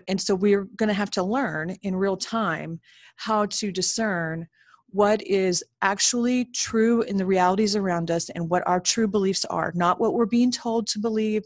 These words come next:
but what, what we truly believe in our own hearts. And that can be very confusing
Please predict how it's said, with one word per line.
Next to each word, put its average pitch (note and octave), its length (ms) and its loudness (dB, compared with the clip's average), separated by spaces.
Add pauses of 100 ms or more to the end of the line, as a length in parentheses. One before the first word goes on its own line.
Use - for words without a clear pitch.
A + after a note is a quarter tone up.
(100)
but F#3 180 -2
what, F#3+ 160 -2 (200)
what F#3 180 -2
we F#3+ 120 -2
truly G#3 360 0
believe F#3 320 -2
in - 120 -8
our E3+ 160 -2
own E3 160 -6
hearts. - 580 -8 (1300)
And F#3 180 -2
that B3+ 340 0 (680)
can A3+ 680 -4 (640)
be A3 460 -2 (120)
very A#3+ 380 0
confusing B3 1000 -2